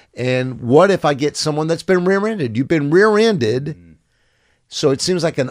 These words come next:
Speaker 1: open and shut case, but you weren't wearing your seatbelt.
Speaker 2: Right.
Speaker 1: And, and let me give you the best example. This is,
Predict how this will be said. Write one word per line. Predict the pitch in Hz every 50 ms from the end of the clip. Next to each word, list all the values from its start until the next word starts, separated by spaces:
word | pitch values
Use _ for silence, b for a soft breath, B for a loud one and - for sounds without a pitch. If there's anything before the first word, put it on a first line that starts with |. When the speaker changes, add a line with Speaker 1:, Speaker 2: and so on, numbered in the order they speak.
| - -
Speaker 1:
open | 160 185 185 - 208 185 165
and | 170 143
shut | - - - 165 143 - - -
case, | - 175 185 175 156 -
but | - - 190 185 180
you | 190 160
weren't | 160 165 156 120
wearing | 117 120 127 135 143
your | 156 160
seatbelt. | - - - 220 220 - _ 147 117 92 98 - -
Speaker 2:
Right. | - 104 90 85 80 - - -
Speaker 1:
And, | 123 131 - -
and | 135 135 135 131 - -
let | 139 151 196 208
me | 220 233
give | 190 202 208 180
you | 151
the | 139
best | 123 120 143 135 - 123
example. | 110 95 104 120 110 - 117 110
This | 123 180 180 - -
is, | 165 143